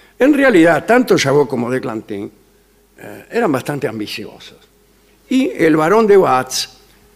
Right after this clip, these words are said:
los hizo entrar en un negocio que consistía en comprar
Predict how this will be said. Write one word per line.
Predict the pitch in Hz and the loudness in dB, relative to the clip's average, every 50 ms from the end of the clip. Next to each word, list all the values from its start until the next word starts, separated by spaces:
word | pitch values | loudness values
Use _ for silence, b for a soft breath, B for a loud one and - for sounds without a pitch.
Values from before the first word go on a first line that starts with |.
| _ _ - | _ _ -6
los | 175 196 185 - | -4 -2 -2 -2
hizo | 277 233 190 190 | -4 -2 -2 -2
entrar | 165 156 190 214 202 | -4 -2 0 0 0
en | 170 | 0
un | 160 175 175 | 0 0 0
negocio | 165 151 143 165 170 156 - 156 127 | 0 2 2 2 2 2 0 -2 -2
que | - 156 147 | -2 -4 -4
consistía | - 240 247 226 - - 156 135 - - - 131 110 80 76 71 - - - _ b b b b b b b | -2 0 0 0 0 -2 -4 -6 -6 -8 -12 -12 -12 -12 -14 -18 -20 -20 -20 _ b b b b b b b
en | 165 185 180 | -4 -4 -4
comprar | - - 190 196 185 160 185 - 233 214 165 139 120 98 90 92 - | -4 -6 -6 -6 -6 -6 -2 0 2 2 2 2 0 -2 -6 -10 -16